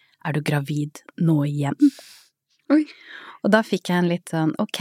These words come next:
Speaker 1: hva betyr egentlig dette her, Anette?» Eh, når han sier det på den måten. Det første jeg tenkte var at det her kan jeg jo ikke jobbe.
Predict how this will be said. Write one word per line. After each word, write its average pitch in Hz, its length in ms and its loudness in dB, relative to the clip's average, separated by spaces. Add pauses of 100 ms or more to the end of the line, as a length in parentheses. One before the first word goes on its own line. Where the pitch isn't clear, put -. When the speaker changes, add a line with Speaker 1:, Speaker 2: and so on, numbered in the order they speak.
(160)
Speaker 1:
hva 165 120 -4
betyr 170 560 -6
egentlig 147 420 -6
dette 156 220 -6
her, 147 220 -6
Anette?» 170 320 -4 (240)
Eh, 165 420 -2
når 165 240 -2
han 165 160 0
sier 165 320 -8
det - 60 -14
på 165 100 -6
den 156 160 -2
måten. 156 460 -2 (1900)
Det 160 120 -2
første 156 300 -4
jeg - 80 -10
tenkte 151 240 -2
var 151 100 0
at - 100 -8
det 151 120 -4
her 156 100 -4
kan 143 160 -4
jeg 143 80 -6
jo 160 120 -2
ikke 156 200 -4
jobbe. 165 220 0